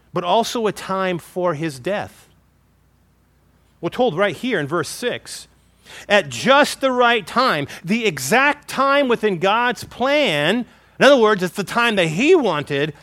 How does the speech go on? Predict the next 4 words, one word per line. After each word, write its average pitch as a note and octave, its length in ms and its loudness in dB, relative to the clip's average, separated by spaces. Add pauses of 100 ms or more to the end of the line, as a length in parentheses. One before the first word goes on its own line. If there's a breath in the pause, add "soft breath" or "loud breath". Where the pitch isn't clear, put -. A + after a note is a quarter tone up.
(240 soft breath)
it E3+ 100 -2
says, E3+ 600 2 (640)
"Christ C3 480 -6
died." G2+ 360 -8